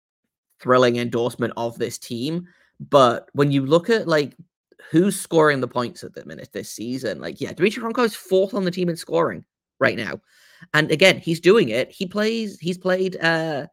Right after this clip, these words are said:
way fewer games than almost everyone else. Um, uh, Yegor Chinakhov has played thirty-nine games and has twenty-four points. He's another guy that's having, like, a really great season. I know I've talked about him before, but I'm still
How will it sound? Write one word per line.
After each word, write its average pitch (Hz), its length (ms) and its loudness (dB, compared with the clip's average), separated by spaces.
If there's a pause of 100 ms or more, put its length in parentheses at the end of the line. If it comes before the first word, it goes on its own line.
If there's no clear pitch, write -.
(500)
way 156 160 4
fewer 180 220 4
games 180 380 -2
than 120 240 -8 (240)
almost 143 400 2
everyone 135 380 0
else. - 360 -14 (320)
Um, 117 560 -4 (720)
uh, 123 140 2
Yegor 180 220 2
Chinakhov 175 420 2
has 147 100 -12
played 139 240 -2
thirty-nine 123 520 -2
games 117 300 -6
and 120 80 -16
has 117 120 -12
twenty-four 117 460 -8
points. 73 240 -16
He's 180 120 0
another 123 220 -6
guy 95 240 -4
that's 85 220 -14
having, 123 180 -14
like, 85 180 -16
a 95 60 -20
really - 240 -20
great - 220 -12
season. - 200 -20
I 120 60 -10
know 117 120 -8
I've - 100 -20
talked - 200 -16
about - 140 -18
him 113 80 -12
before, - 320 -20
but - 100 -16
I'm 117 120 -16
still - 220 -10